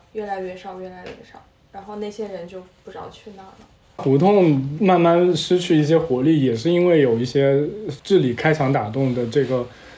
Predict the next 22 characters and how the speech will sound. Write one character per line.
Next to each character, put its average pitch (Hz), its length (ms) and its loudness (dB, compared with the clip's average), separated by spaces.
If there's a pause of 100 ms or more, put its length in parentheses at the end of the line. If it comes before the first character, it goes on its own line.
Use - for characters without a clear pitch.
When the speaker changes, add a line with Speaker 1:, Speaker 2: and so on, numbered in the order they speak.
Speaker 2:
行 135 300 -4
动 170 180 4
之 135 140 0
后， 139 300 0
慢 131 280 -2
慢 143 160 2
的 147 80 2
这 131 120 0
些 135 160 0
文 117 200 -2
化 127 300 0 (540)
慢 147 120 0
慢 139 200 2
都 139 120 2 (200)
离 117 160 -6
开 156 180 0
北-， 139 240 0
离 131 460 2
开 190 200 2
胡 190 220 -4
同 147 280 0
了。 110 120 -8